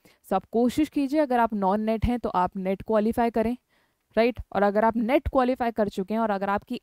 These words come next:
एज लिमिट थर्टी से ज़्यादा एक्सीड नहीं करी तो आप कोशिश कीजिए जेआरएफ़ के लिए फाइट कीजिए,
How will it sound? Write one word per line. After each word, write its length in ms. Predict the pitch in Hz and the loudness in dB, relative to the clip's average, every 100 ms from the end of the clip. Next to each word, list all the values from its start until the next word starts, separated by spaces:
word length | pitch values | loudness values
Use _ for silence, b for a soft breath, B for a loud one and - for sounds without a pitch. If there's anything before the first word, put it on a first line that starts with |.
| - | -4
एज 220 | 254 302 | 2 2
लिमिट 460 | 262 233 214 180 - b b b | 4 4 2 -2 -4 b b b
थर्टी 200 | 226 214 262 | 0 2 0
से 120 | 262 | 0
ज़्यादा 220 | 233 226 | 0 -2
एक्सीड 320 | 226 - 247 | -2 0 0
नहीं 220 | 220 214 226 | 2 0 0
करी 200 | 214 233 | 0 0
तो 60 | |
आप 100 | 226 - | 0 2
कोशिश 360 | 226 233 262 | 4 4 -2
कीजिए 280 | - 185 202 | -4 -2 0
जेआरएफ़ 340 | 185 190 196 - | 0 0 -2 -2
के 60 | |
लिए 100 | 202 | -4
फाइट 280 | 202 180 180 | -2 -6 -6
कीजिए, 300 | - 180 180 | -8 -6 -8